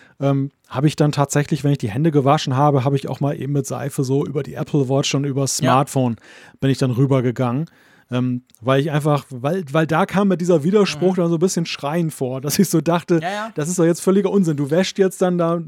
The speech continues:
Speaker 1: noch mehr eigentlich als zwanzig Sekunden deine Hände und bist super penibel und vorsichtig.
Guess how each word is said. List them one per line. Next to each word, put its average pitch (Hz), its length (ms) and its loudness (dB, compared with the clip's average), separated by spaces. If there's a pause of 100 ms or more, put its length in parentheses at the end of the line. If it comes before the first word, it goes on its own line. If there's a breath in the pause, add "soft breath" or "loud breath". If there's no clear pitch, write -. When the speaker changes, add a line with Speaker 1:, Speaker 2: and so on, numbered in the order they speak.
Speaker 1:
noch 156 300 -6
mehr 175 300 2
eigentlich 170 240 -2
als 160 140 -6
zwanzig 165 360 -2
Sekunden 170 400 -2
deine 151 220 -2
Hände 190 340 4
und 156 160 -2
bist 147 160 -4
super 160 500 0
penibel 175 500 0
und 156 120 -6
vorsichtig. 180 540 0